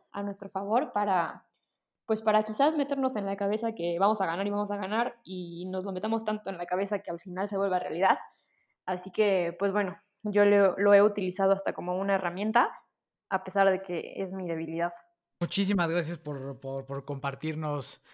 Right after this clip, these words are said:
Speaker 2: esta parte que, que sé que es difícil y, y complicada a veces de hablar, pero que es muy valiente y muy valioso hacerlo. Entonces, te agradezco un montón. Como pueden ver,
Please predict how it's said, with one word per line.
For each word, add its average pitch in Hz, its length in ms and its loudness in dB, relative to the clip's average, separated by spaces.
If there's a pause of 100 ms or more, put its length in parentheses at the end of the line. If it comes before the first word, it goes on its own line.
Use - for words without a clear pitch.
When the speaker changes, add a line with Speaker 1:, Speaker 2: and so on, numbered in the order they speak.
(160)
Speaker 2:
esta 143 340 -2
parte 151 300 -2
que, 127 400 -4 (160)
que 127 100 -16
sé 143 180 -8
que 147 140 -4
es - 260 -8 (280)
difícil 170 640 -4
y, 135 680 -4
y 135 100 -12
complicada 147 400 2
a - 20 4
veces 160 240 -2
de 151 80 0
hablar, 170 260 0
pero 143 180 -4
que 135 300 -6 (220)
es 151 180 -4
muy 160 200 0
valiente 156 400 2
y 160 40 2
muy 151 180 -2
valioso 139 360 -2
hacerlo. 127 260 -6
Entonces, 135 220 -4
te 139 80 -2
agradezco 151 500 0 (220)
un 165 140 -2
montón. 160 340 4
Como 156 160 2
pueden 180 340 4
ver, 170 380 6